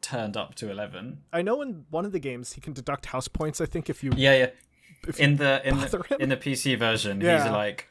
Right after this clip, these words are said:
Speaker 1: "Harry, go and get the potion ingredients," and then you just, like, collapse in the floor, 'cause obviously.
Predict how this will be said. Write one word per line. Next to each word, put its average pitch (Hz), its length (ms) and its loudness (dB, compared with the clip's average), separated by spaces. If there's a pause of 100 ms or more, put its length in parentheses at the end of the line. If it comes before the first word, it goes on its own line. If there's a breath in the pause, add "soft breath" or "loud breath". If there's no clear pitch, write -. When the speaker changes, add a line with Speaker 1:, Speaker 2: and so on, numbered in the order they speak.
(540 soft breath)
Speaker 1:
"Harry, 123 340 6
go 131 140 4
and 131 100 2
get 127 100 0
the 107 80 -4
potion 117 320 -2
ingredients," 80 580 -10
and 110 120 -4
then 110 100 -2
you 107 60 -2
just, 101 180 -6
like, 107 200 -6
collapse - 420 -6
in 104 100 -4
the 101 80 -8
floor, 92 320 -8
'cause 98 160 -12
obviously. 92 540 -12